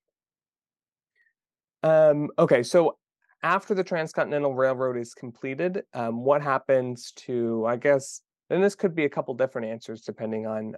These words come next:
um, um, if you're a Chinese railroad worker, um, or if you're one of the Irish workers or the Indigenous workers. Um, but essentially, what happened to the,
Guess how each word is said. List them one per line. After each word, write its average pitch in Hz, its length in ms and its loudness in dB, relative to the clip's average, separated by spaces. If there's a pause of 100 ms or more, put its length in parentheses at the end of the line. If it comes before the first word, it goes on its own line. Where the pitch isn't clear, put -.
um, 110 380 -10 (560)
um, 110 380 -6
if 120 140 -10
you're 156 100 -2
a - 20 -4
Chinese 135 360 0
railroad 180 340 4
worker, 143 600 -2
um, 110 320 -12
or 110 220 -6
if 110 100 -20
you're 110 120 -8
one 110 140 -4
of 107 40 -8
the 104 80 -4
Irish 156 340 0
workers 120 440 -6
or 110 60 -8
the 110 100 -10
Indigenous 135 500 -8
workers. 113 440 -8 (440)
Um, 113 220 -2
but 117 200 0
essentially, 175 360 0
what 160 140 0
happened 143 440 -4
to - 80 -20
the, 110 220 -4